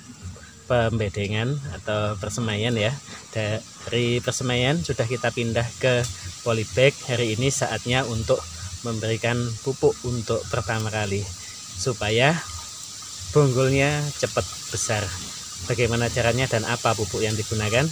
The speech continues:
Ikuti terus video ini sampai habis. Jangan lupa yang belum subscribe, silahkan subscribe terlebih dahulu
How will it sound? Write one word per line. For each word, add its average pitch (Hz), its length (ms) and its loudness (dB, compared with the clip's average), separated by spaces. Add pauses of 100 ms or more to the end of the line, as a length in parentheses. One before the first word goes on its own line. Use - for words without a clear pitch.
(120)
Ikuti 104 260 -2
terus 113 240 0
video 104 240 -2
ini 110 80 0
sampai 101 540 -2
habis. 104 340 0 (400)
Jangan 104 240 0
lupa 123 380 4 (500)
yang 120 220 2
belum 110 180 -2
subscribe, 123 340 0
silahkan 120 360 0
subscribe 123 320 0
terlebih 117 400 -2
dahulu 113 260 0